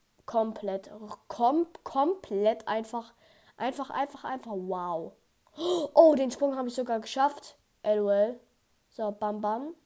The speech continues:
Jetzt muss ich hier das schaffen. Bam, bam. Ja, da sieht man. Ach, wow. Einfach zu spät gesprungen.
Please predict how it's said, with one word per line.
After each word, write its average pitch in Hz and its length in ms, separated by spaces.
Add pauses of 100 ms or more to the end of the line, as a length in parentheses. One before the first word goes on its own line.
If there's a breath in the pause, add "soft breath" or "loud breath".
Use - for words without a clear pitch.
(3250 soft breath)
Jetzt 254 240
muss 262 160
ich 254 100
hier 269 120
das 240 100
schaffen. 220 460 (880)
Bam, 254 460 (480)
bam. 202 340 (800 soft breath)
Ja, 208 840
da 208 160
sieht 269 240
man. 240 180 (200)
Ach, 202 340 (340)
wow. 185 460
Einfach 285 320
zu 226 140
spät - 720
gesprungen. 175 880